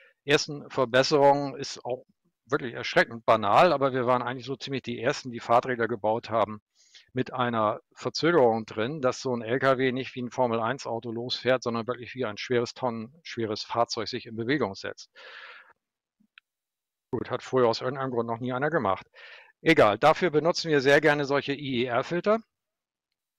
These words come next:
Und I E R-Filter steht für Infinite Impulse Response. Das heißt, wenn man da mit einem Sprung reingeht,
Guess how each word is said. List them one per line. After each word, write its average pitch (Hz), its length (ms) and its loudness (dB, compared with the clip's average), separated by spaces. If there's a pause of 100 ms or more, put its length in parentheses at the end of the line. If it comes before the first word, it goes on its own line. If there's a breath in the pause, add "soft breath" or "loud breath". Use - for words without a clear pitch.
(140)
Und 131 180 -2
I 135 200 -6
E - 20 -4
R-Filter 131 480 0
steht 135 260 -4
für 117 380 -2
Infinite 139 520 -4
Impulse 113 560 -2
Response. 107 540 0
Das 98 200 -8
heißt, 110 340 -4
wenn 110 100 -6
man 113 160 -4
da 107 160 2
mit 110 140 -8
einem 107 500 -10
Sprung 156 340 -4
reingeht, 117 500 -4